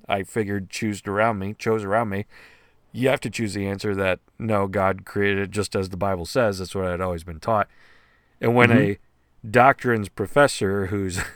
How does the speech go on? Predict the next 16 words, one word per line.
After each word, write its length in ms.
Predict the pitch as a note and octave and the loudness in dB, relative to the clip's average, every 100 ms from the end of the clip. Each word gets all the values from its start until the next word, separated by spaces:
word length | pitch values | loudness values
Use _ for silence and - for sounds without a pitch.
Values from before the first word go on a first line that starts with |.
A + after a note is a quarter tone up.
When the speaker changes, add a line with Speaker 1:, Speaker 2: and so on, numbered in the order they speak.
| D#3 - - | -2 -4 -16
Speaker 1:
<laughs> 400 | - - - A2 | -18 -18 -14 2
very 540 | B2 C#3 C3 A2+ G2+ | 6 6 6 2 -2
charismatic 720 | - C3 A2+ G2+ A#2+ C3 G#2 | 2 2 2 2 4 4 4
in 100 | G2 | 0
nature, 440 | G2+ G#2 - G#2+ G2 | 0 -2 0 0 0
knows 260 | A2 G#2+ | 0 0
the 100 | G#2 | 0
Holy 240 | A#2+ G#2+ F#2+ | 0 0 -2
Spirit, 440 | - B2+ A2+ G2 F#2+ | -4 0 0 0 -4
it's 100 | - | -4
like, 300 | F#2+ F2+ - _ _ | -4 -4 -12 _ _
"Hey, 320 | - B2+ F#2 - - _ - | -2 0 0 -6 -20 _ -16
why 180 | G#2+ A2+ | -2 2
are 120 | A#2 | 2
we 140 | A#2 A#2 | 0 -4
so 520 | - G#2+ G2+ F#2+ | 0 2 4 2